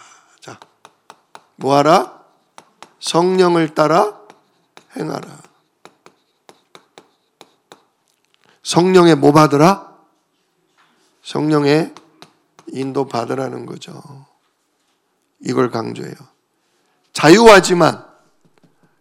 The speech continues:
그 자유가 이제 네 자유가 아니라 율법이나 마귀의 종노릇해서 자유해서 이제는 누구를 따라가는? 성령을 따라가는, 하나님의 말씀으로 인도받는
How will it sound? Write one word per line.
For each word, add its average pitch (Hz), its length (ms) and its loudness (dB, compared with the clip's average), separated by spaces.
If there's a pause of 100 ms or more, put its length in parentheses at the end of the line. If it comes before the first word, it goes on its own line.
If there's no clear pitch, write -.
(160)
그 185 220 4
자유가 180 840 4 (280)
이제 165 400 0
네 175 320 -6
자유가 185 440 4
아니라 151 560 -2 (1800)
율법이나 165 920 2
마귀의 165 560 4
종노릇해서 170 920 0 (200)
자유해서 170 800 2 (160)
이제는 165 420 -2 (100)
누구를 165 420 2
따라가는? 175 520 2 (760)
성령을 185 600 2
따라가는, 139 580 -2 (220)
하나님의 208 500 4
말씀으로 190 640 4
인도받는 185 800 2